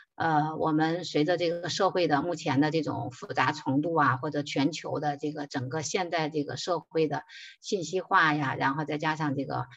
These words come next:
呃，就是，呃，一体化这种各种目前的这种大的形势啊，其实很多我们面临的这种不确定性越来越多，所以就这本书应该是让我们就如何应对坏事件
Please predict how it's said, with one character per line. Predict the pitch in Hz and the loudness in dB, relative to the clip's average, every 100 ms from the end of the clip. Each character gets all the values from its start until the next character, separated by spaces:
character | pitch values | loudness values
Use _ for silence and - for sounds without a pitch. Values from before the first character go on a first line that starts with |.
| - - _ | -20 -20 _
呃， | - 131 123 | -2 0 0
就 | 147 | -4
是， | 147 143 123 123 - _ _ | -4 -4 -4 -4 -10 _ _
呃， | - - - - - - - | -4 -2 0 -2 -6 -10 -6
一 | 220 | -4
体 | - - | -4 -6
化 | - 165 160 - | 0 2 2 0
这 | 175 | -4
种 | 135 - | -2 -2
各 | 226 202 | 2 2
种 | 139 - | 2 0
目 | 95 165 | -4 -2
前 | 135 135 | 2 4
的 | 156 | 4
这 | 180 | 0
种 | 170 165 | -4 0
大 | 196 185 | 0 2
的 | 151 | 0
形 | - - 156 | -2 -4 -4
势 | - | 0
啊， | 135 127 117 | 2 2 -2
其 | - 156 | -6 -4
实 | 165 160 | -2 -2
很 | 151 139 127 | -2 -4 -2
多 | 156 156 156 - _ _ | 0 0 -2 -8 _ _
我 | 156 | -2
们 | 165 180 | -2 0
面 | 190 156 | 2 4
临 | 147 | 4
的 | 156 | 4
这 | 151 151 | 2 0
种 | 143 139 151 _ _ - - - | -2 -8 -12 _ _ -20 -20 -8
不 | 190 | -6
确 | - 269 | 4 6
定 | 180 160 | 6 2
性 | - 156 | 0 2
越 | 165 | 4
来 | 139 | 4
越 | 139 131 | 2 -2
多， | - 143 - - | -4 -6 -6 -4
所 | 175 | -2
以 | 170 | 0
就 | 165 | 2
这 | 170 170 | 2 0
本 | 165 | -2
书 | - | -2
应 | 156 156 | 0 2
该 | 156 | 0
是 | 151 | 0
让 | 160 160 | 2 2
我 | 131 | 2
们 | 139 | 0
就 | 151 147 | -2 -2
如 | 160 | -2
何 | 170 160 | -2 -2
应 | 185 180 | -2 -4
对 | - | -6
坏 | - 262 165 | -4 0 -2
事 | - 123 | -2 -10
件 | - | -12